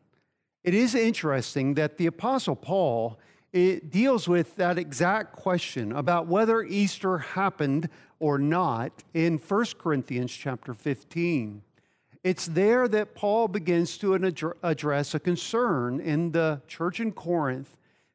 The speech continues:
that some have begun to believe and to propagate the idea that no one is resurrected from the dead.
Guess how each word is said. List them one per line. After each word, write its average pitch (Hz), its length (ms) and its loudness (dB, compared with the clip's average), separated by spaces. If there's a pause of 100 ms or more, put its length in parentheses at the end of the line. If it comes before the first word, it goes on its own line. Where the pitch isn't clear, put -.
that 175 160 0
some 240 460 2
have 208 160 2
begun 170 480 2
to 202 100 -2
believe 165 720 0
and 170 300 0
to 156 60 -2
propagate 123 840 -4
the 180 160 2
idea 139 720 -2 (520)
that 165 240 -2
no 151 340 2
one 110 560 0
is 143 180 -2
resurrected 120 760 -4
from 110 240 -8
the 117 100 -6
dead. 107 380 -6